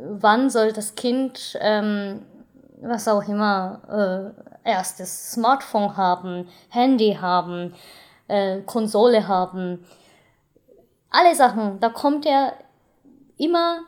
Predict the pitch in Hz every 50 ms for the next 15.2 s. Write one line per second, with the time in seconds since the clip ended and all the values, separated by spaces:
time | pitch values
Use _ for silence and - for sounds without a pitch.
0 | _ _ - - 269 285 269 262 262 254 247 254 - - - - - - - -
1 | 240 233 247 247 - - 226 226 220 233 226 226 - - _ _ _ _ _ _
2 | _ _ _ _ _ _ _ _ _ _ _ - 226 233 233 233 233 226 202 220
3 | 220 214 202 214 240 247 226 - 220 208 202 196 208 202 - - 214 208 208 -
4 | 220 214 240 247 240 240 - - 277 277 269 247 214 233 220 - 294 - - -
5 | _ 220 208 202 196 190 196 - 190 190 - 180 185 208 254 254 - 190 175 175
6 | 190 233 269 - - - - _ _ - 233 262 320 349 359 349 - - _ _
7 | _ - 143 226 214 208 208 - - - 233 233 220 214 226 269 330 349 339 302
8 | 294 294 294 294 311 294 - - - - - - 339 339 330 330 - - - 277
9 | 254 254 254 - 214 196 180 165 180 175 170 165 - - 185 180 180 - - 214
10 | 214 196 196 180 180 - 196 180 170 170 165 165 165 165 - _ _ _ _ _
11 | _ _ _ _ _ _ _ _ _ _ - 214 202 240 294 302 330 339 339 339
12 | - - 285 285 294 285 294 285 - 285 262 254 247 254 - - 262 220 214 220
13 | 220 - 233 233 220 214 214 - 185 190 214 254 - - - 330 320 311 302 -
14 | 294 294 285 277 294 285 277 277 285 294 285 - 214 208 202 - 226 214 214 208
15 | - - -